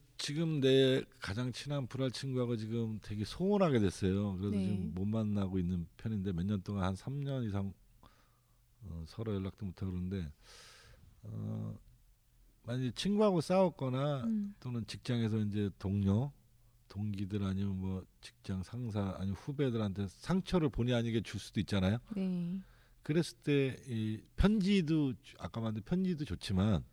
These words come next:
Speaker 2: 음.
Speaker 1: 시를 써서 한번 시도를 해보는 것도 여러분한테 되게 좋은 기회가 될 것 같아요.
Speaker 2: 그렇죠. 너무 스펙에만
Speaker 1: 하이.
Speaker 2: 의존하지 마시고 시를 열심히 공부하셔가지고요. <laughs>
Speaker 1: 그렇죠. 뭐, 면접
Speaker 2: 네.
Speaker 1: 볼 때도, 어, "제가 시 하나 낭송해도 되겠습니까?" 해서,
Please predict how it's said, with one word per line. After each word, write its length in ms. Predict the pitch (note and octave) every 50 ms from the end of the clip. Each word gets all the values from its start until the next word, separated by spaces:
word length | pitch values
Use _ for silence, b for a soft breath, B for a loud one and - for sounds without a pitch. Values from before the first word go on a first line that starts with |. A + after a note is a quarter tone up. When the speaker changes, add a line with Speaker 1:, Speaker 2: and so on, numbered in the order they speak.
| - A3+
Speaker 2:
음. 340 | A#3 A3 G#3+ G#3 G3+ G3+ G3+ -
Speaker 1:
시를 960 | - - - - - F#3 F#3 F#3 F#3 D#3+ D3+ D#3+ D3+ D3 D3 D3 C3 G#2 F#2
써서 300 | - - C3+ C3+ A#2 - B2
한번 420 | A#2+ A2 G#2+ G2+ G#2+ G#2 G2 F#2
시도를 460 | F2 - - - C3+ D#3+ D#3 C3+ A#2
해보는 260 | A#2 B2 B2 B2+ A#2+ A2
것도 360 | G2+ F2+ - - - G2+ F#2+
여러분한테 540 | F2+ F2+ F#2+ F#2+ F#2 F#2+ F#2 F2 D#2 - E2+
되게 260 | - - F2+ E2+ E2
좋은 460 | D2+ - - G2 G2+ G#2+ G#2+ G2 F#2 D#2+
기회가 320 | - - F#2+ F2 E2 E2+
될 140 | D#2 D2+ C#2+
것 140 | - - - -
같아요. 200 | - - B3+ C4
Speaker 2:
그렇죠. 200 | - - - A#3+
너무 300 | G#3+ G3 G3 G#3 A3+ A#3
스펙에만 520 | A#3 - - - - G#4 G4 D4+ - - F4+
Speaker 1:
하이. 180 | E4 D#4 C#4+ A3+
Speaker 2:
의존하지 360 | G#3 A#3 B3 B3+ A#3+ A#3+ B3
마시고 800 | F#3 D#3+ E3+ - - G#3 G#3+ G3+ F#3+ F#3+ G3+ G3+ F#3+ F#3 E3+ E3 F3+ B B B B B B
시를 380 | - - F#4+ G4 G4 F#4+ E4+
열심히 320 | A3 F#3 A3+ - C#4 B3+ C4
공부하셔가지고요. 920 | A3+ G#3 F#3+ G3+ A3 B3 C4 - C4+ B3+ A3+ G#3+ G3+ F#3+ F#3 F#3 F#3+ G#3+ A#3
<laughs> 1080 | B3 B3 - - - G3 - - F3 - E3+ - - - - C4 C4+ C4 B3 A#3 -
Speaker 1:
그렇죠. 260 | - E3+ - - D3+
뭐, 140 | C3+ C3 -
면접 320 | - - A#2 - F#3 F3+ F3
Speaker 2:
네. 40 | F3+
Speaker 1:
볼 180 | F3+ - -
때도, 580 | G3 C#3 B2+ A2 A2+ A#2+ A#2+ A#2+ A#2 A2+ G#2+ - -
어, 160 | - F#2+ F#2
"제가 380 | F2 - - A#2+ A#2 B2 A#2+ A2
시 280 | - - - - C3+ C#3
하나 320 | C3 B2+ B2 A#2+ A2+ G#2+
낭송해도 400 | G2 F#2 F2+ F2+ F2+ G2+ G2 F#2
되겠습니까?" 600 | D#2 F#2+ F2 F2 - - - F#2 E2+ D#2+ - F#2
해서, 220 | F2+ E2+ F#2 A#2